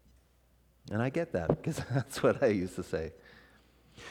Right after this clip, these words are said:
See, Jesus will be a sign that will be spoken against. That's what Simeon's telling us. Simeon knew that the, this reality of Jesus, the Prince of Peace,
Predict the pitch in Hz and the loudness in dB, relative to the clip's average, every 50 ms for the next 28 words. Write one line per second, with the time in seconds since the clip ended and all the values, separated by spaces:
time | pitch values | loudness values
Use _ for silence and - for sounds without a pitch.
0 | - - - - 190 147 - 202 254 269 254 269 233 - 214 202 165 170 160 143 | -6 0 2 2 2 4 4 4 4 4 4 2 4 6 4 6 6 6 4 2
1 | - - - 123 107 104 110 113 120 - - 117 107 110 107 - - - 101 87 | 4 4 4 4 6 4 4 2 0 0 0 -2 -2 -2 -4 -6 -2 -2 -2 0
2 | - - 90 85 78 73 85 82 78 - - - - - - - - - _ _ | 0 -4 -6 -6 -6 -6 -8 -10 -10 -14 -18 -20 -14 -12 -12 -12 -12 -18 _ _
3 | _ _ _ _ _ _ - - 101 - 131 120 - - 131 123 123 120 113 107 | _ _ _ _ _ _ -6 -4 -4 -2 -4 -4 -4 -2 -2 -2 0 0 0 0
4 | 101 - - 107 98 92 95 87 82 80 85 - - - - - _ _ - - | -2 -2 -2 0 0 0 0 -4 -6 -10 -12 -14 -18 -20 -20 -20 _ _ -20 -20
5 | - - _ _ _ - - - - - - - - - - 220 247 254 262 247 | -20 -20 _ _ _ -20 -20 -20 -20 -12 -6 -4 0 6 8 8 8 8 8 6
6 | 233 214 196 180 156 135 127 - - 143 135 131 123 120 117 139 139 113 127 127 | 6 8 8 8 8 8 6 6 8 8 8 8 8 6 6 4 4 6 4 6
7 | 127 123 127 131 139 185 233 262 262 247 247 247 240 185 - - 160 135 117 87 | 8 8 10 10 10 10 10 10 8 8 6 2 2 2 4 4 4 4 4 2
8 | 92 87 82 - - - - - - 185 220 220 - - 180 - - - 143 120 | 0 -4 -2 -2 -2 -2 -2 0 2 2 2 4 2 0 -2 -2 -2 -2 0 0
9 | 107 - | 0 -2